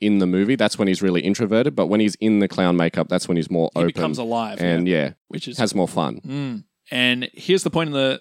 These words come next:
Speaker 2: plot, in your plot, where a bunch of hooligans steal
Speaker 1: Yep.
Speaker 2: his sign, a chase ensues,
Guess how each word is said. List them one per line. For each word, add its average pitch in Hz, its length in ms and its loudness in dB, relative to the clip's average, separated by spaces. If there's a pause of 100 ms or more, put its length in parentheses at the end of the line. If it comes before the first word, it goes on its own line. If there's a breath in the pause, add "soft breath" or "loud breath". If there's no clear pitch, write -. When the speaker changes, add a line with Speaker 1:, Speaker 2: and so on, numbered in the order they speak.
(120)
Speaker 2:
plot, 165 340 0
in 135 140 -12
your 143 180 -2
plot, - 360 -6
where 120 380 -2 (120)
a 135 60 -12
bunch 147 320 0
of 104 220 -16
hooligans 214 760 -2 (160)
steal - 440 0
Speaker 1:
Yep. 196 120 2
Speaker 2:
his 139 140 0
sign, 208 680 2 (260 soft breath)
a - 80 -16
chase - 360 0
ensues, 139 840 2